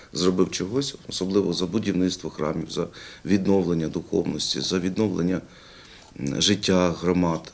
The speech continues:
е, дає вже сама така вища награда: це право носіння двох хрестів. В Православній Церкві України, е, е, до цього часу такої не було, право носіння двох хрестів, да?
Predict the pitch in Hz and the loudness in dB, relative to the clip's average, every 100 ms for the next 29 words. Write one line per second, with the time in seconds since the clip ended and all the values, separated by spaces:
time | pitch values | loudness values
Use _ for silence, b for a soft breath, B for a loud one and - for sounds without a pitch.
0 | - 52 64 60 - 98 107 - 104 110 | -10 -6 -4 -4 0 2 2 0 2 4
1 | 107 101 80 76 - - 80 87 - 90 | 4 2 0 -2 -2 -2 0 -2 -2 -2
2 | 104 135 110 B B B - - 107 - | 0 2 0 B B B -6 2 2 2
3 | - 110 117 98 85 110 101 87 87 101 | 2 4 6 6 4 4 4 4 2 2
4 | 95 95 - 85 - B B B B B | 2 2 2 -2 -4 B B B B B
5 | B - - - - - - 117 113 131 | B -20 -20 -20 -20 -8 2 4 6 4
6 | 117 107 117 113 113 104 101 135 139 113 | 4 4 2 2 0 0 2 4 4 2
7 | - B B B - - - - 87 87 | -2 B B B -20 -12 -12 -4 0 2
8 | 87 - 95 123 120 - 95 92 147 185 | 0 -2 2 4 4 4 2 2 2 0
9 | - - 95 107 104 120 104 90 87 107 | -2 -8 -4 -2 0 0 0 -2 2 4
10 | 143 113 92 113 92 101 - 98 - 69 | 4 4 2 0 0 0 -2 -4 -4 -4
11 | 76 | -2